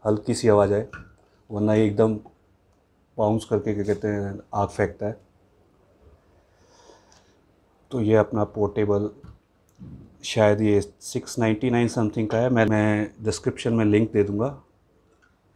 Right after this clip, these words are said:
आप उसको ख़रीद सकते हैं। mini gas range, model number के टू ज़ीरो टी टू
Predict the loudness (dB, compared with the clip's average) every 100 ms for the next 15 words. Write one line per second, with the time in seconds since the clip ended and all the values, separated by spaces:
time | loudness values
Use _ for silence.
0 | _ _ _ _ _ _ _ _ _ _
1 | _ _ _ -16 -16 -20 _ _ _ _
2 | _ _ _ _ -8 -4 -4 -4 -10 -4
3 | -2 -2 -8 -12 -8 -2 2 2 4 2
4 | 2 -2 -4 -4 -6 -2 2 2 2 0
5 | -2 -4 -6 -6 -4 -2 -4 -6 -18